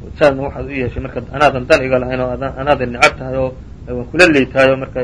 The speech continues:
dan igama lihid." Saasay tidhi. Markaasuu Nebiga alayhi salaatu wasalaam si uu qaboojiyo uu haweenayda u raalli geliyo ayuu yidhi,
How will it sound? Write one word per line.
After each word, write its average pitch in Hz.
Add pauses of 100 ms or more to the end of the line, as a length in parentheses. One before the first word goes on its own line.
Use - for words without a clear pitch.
(140)
dan 180
igama 139
lihid." 123 (360)
Saasay 120
tidhi. 117
Markaasuu 135
Nebiga 131
alayhi 139
salaatu 117
wasalaam 123
si -
uu 143
qaboojiyo 127
uu 135 (420)
haweenayda 139
u 117
raalli 127
geliyo 120 (340)
ayuu 135
yidhi, 135